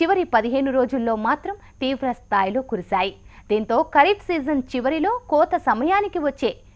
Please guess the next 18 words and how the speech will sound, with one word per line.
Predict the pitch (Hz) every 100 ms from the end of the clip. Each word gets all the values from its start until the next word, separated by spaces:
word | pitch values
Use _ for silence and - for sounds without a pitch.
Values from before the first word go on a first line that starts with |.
| -
మిర్చి | 214 - 330
పంటకు | 330 233 254 330 208 - - -
తెగుళ్లు, | 233 208 247 220 294 - -
పురుగు | 285 320 311 -
ఆశించే | - 214 269 254 262
అవకాశాలు | 196 180 247 262 277 247
ఎక్కువ | 196 180 - 247
అని | 262 226 226 254 - 214
నిపుణులు | 196 247 240 185
హెచ్చరిస్తున్నారు. | 240 208 - 226 - 202 202 185 - - - -
ఆ | 311
క్రమంలో | 294 269 254 269 294 415 -
పంటలను | 277 311 415 311 175 -
వీటి | 214 285 269
బారి | 165 190 226 339
నుండి | 339 294
ఎలా | 214 185 226
కాపాడుకోవాలి, | - 233 226 220 233 208 196 196